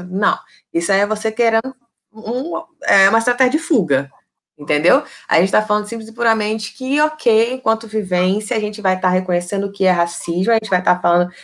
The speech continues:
das manifestações e como a gente vivencia o mesmo, as estratégias que a gente vai reparando, assim,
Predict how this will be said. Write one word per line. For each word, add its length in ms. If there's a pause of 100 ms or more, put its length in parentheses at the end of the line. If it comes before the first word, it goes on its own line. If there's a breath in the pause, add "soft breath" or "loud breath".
das 160
manifestações 720
e 40
como 240
a 60
gente 280
vivencia 480
o 40
mesmo, 220
as 120
estratégias 720
que 80
a 20
gente 120
vai 100
reparando, 500
assim, 300